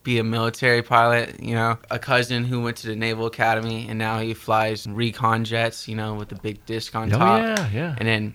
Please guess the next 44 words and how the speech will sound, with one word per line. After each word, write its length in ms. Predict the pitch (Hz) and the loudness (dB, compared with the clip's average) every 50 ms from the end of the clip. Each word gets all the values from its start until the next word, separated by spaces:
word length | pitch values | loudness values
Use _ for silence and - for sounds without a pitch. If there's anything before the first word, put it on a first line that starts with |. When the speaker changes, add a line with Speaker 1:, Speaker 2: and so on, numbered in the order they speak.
| - | -6
Speaker 1:
his 200 | 120 131 120 - | -4 -4 -4 -2
brother, 220 | - 113 110 110 110 | -2 0 0 0 0
who's 160 | 110 107 - | -2 -2 0
also 260 | - 110 110 - - 110 | 0 0 0 -2 -4 -8
my 80 | 107 | -6
cousin, 300 | - 117 104 - - 117 | -6 -8 -8 -8 -8 -8
he 80 | 156 120 | -6 -6
went 140 | 117 113 - | -6 -6 -8
to 100 | - 110 | -8 -6
West 300 | 101 110 117 113 - - | -2 -2 -2 -2 -4 -10
Point, 300 | - 117 104 104 - - - - | -14 -12 -12 -12 -12 -14 -16 -14
and 180 | 110 110 104 110 | -12 -12 -10 -10
he 140 | 110 107 107 | -12 -12 -14
flies 480 | 104 - 110 110 107 104 - - - - - | -6 -4 -2 -2 -2 -4 -6 -8 -14 -16 -20
attack 360 | - - - - 110 104 104 - | -20 -14 -8 -4 -4 -4 -4 -4
helicopters. 880 | 117 110 113 110 - - 113 117 113 - 127 127 127 123 - - - - | -4 -4 -4 -2 0 0 0 0 0 -2 -6 -6 -6 -6 -10 -14 -14 -6
You 100 | - 113 | -2 2
know, 240 | 113 110 110 110 107 | 4 4 4 2 0
I 60 | - | -2
don't, 140 | 80 - - - - 120 131 135 - | -4 -2 2 6 8 8 8 8 8
I 160 | 104 120 131 | 8 6 6
don't 80 | 135 131 | 6 6
really 140 | 131 127 127 | 4 4 2
think 220 | 120 - 131 123 123 | 2 2 2 4 4
that's 160 | 117 120 - | 4 4 2
for 120 | - 110 110 | -2 -4 -2
me, 360 | 113 127 139 139 143 143 143 | 0 2 2 2 0 -2 -6
so 460 | 135 - - - 123 113 113 110 107 110 - - | -10 -10 -4 -2 0 0 0 -2 -4 -8 -12 -14
Speaker 2:
<laughs> 180 | - - - - | -18 -16 -6 2
Speaker 1:
I've 320 | 113 120 123 123 113 113 - - - - - - | 4 6 6 6 4 0 -8 -12 -14 -14 -12 -8
made 160 | 120 123 117 | -6 -6 -6
the 60 | 117 110 | -6 -10
decision, 440 | - - - 113 113 - 120 113 | -10 -8 -8 -8 -8 -8 -10 -8
like, 200 | 110 107 107 104 - - | -8 -8 -8 -10 -8 -4
I'd 160 | - 117 113 113 | 0 0 0 0
really 240 | 113 117 123 127 | 0 0 0 2
like 180 | 120 113 113 110 - | 2 0 0 -2 -6
to, 120 | - 110 | -8 -6
like, 240 | 110 101 104 - - | -6 -6 -6 -8 -8
work 160 | 107 113 113 | -8 -8 -8
for 140 | - - 110 | -8 -10 -14
Delta 680 | 95 - - 113 110 110 107 - - 113 113 110 107 135 - | -14 -6 -4 -2 -2 -2 -4 -4 -4 -2 -2 -2 -4 -6 -8
or, 160 | - - 113 | -4 0 0
like, 260 | 110 110 107 - - | 2 0 0 -2 -6